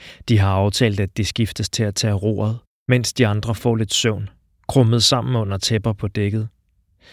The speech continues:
Tro tager første vagt. Månen er fortsat ny og giver ikke meget lys, men sammen med stjernernes skær er det nok til, at han kan orientere sig om, hvor bredden er, og holde sig i nærheden af land,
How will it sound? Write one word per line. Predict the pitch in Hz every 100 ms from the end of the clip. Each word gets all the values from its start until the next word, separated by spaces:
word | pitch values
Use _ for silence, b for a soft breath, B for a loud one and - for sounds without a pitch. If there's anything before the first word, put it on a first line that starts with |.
| b b b b b b
Tro | - 139 120
tager | 117 104
første | - 107 - 120
vagt. | 107 98 - - _ _ _ _ _ _ _ _ _ _ _ 107
Månen | 101 101 101
er | 92
fortsat | 110 101 - 101 104
ny | 107 110 -
og | 107
giver | 113 113
ikke | 120 110
meget | 92 95 104
lys, | 107 - - - B B B B B
men | 117 110
sammen | 135 135 143
med | 117
stjernernes | - 110 120 135 117
skær | - - - 120 104 - -
er | 120
det | 110
nok | 101 107
til, | - 120 107
at | 107
han | 98 101
kan | 107 107
orientere | 101 98 - 117 110
sig | 120
om, | 98 101
hvor | 104 101
bredden | 101 107 104 101
er, | 95 101 - _ _ -
og | 113
holde | 98 107 117
sig | - 117 107
i |
nærheden | 101 104 107 117 101
af | 95
land, | 107